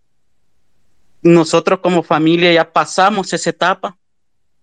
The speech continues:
que personas vestidas de policía llegaron, sacaron al esposo de mi tía, se lo llevaron y lo dejaron atado de pies y manos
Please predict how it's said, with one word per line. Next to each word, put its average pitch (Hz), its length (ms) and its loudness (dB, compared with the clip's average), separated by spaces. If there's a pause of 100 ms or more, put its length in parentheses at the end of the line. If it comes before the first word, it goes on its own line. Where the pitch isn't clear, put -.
(1120)
que 165 420 2
personas 170 580 0
vestidas 175 420 -2
de 175 80 0
policía 160 560 -4
llegaron, 160 640 -2 (420)
sacaron 175 720 0
al 160 100 0
esposo 165 400 -4
de 156 120 0
mi 143 100 -4
tía, 160 460 -2 (480)
se - 180 -2
lo 151 120 0
llevaron 175 640 2 (1120)
y 170 100 4
lo 165 100 4
dejaron 165 600 0 (300)
atado 190 640 0 (880)
de 143 160 -4
pies 180 320 -2
y 190 40 -2
manos 185 420 -2